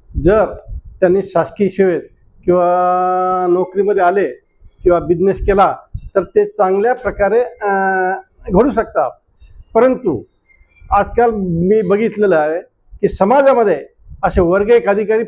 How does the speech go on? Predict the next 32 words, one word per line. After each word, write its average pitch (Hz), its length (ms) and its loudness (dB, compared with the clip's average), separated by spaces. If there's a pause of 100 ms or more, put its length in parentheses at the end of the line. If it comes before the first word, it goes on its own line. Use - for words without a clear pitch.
फार 170 200 0
कमी 165 180 0
आहेत. - 480 -10 (300)
म्हणजे 233 400 4
गेल्या 214 560 2
पन-, 196 380 0 (200)
आमच्या 226 380 2 (180)
अहिरराव 196 400 2
चर्मकार 180 500 -2
समाजात 175 340 0 (560)
गेल्या 202 380 6
प-, 208 440 -2
साठ 196 400 0
वर्षामध्ये 190 560 0 (380)
फक्त - 260 -4
तीन 269 640 0 (560)
अधिकारी 214 480 4 (200)
वर्ग 208 200 2
एक 254 240 2 (280)
क्लास 208 240 0
वन 208 100 2
झालेले 170 280 0
आहेत 131 140 -2 (300)
आणि 170 140 2
त्यानंतर 220 480 0
मग 214 240 -2
खाली 180 160 2
वर्ग 185 280 0
तीन, 185 360 2
वर्ग 175 260 -2
चार 175 280 0
आहे. 151 180 -4